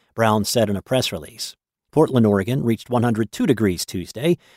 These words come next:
breaking the previous daily record by two degrees. The heat in Portland and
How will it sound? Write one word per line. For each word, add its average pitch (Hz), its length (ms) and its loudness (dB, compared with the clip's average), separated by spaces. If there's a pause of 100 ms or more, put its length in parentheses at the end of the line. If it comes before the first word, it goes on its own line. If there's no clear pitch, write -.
(240)
breaking 147 340 2
the 123 160 2
previous 139 580 0
daily 113 320 0
record 107 360 2
by 101 220 -2
two - 180 -4
degrees. 95 640 -10
The 117 80 -8
heat 175 160 2
in 151 140 4
Portland 147 440 0
and 127 140 0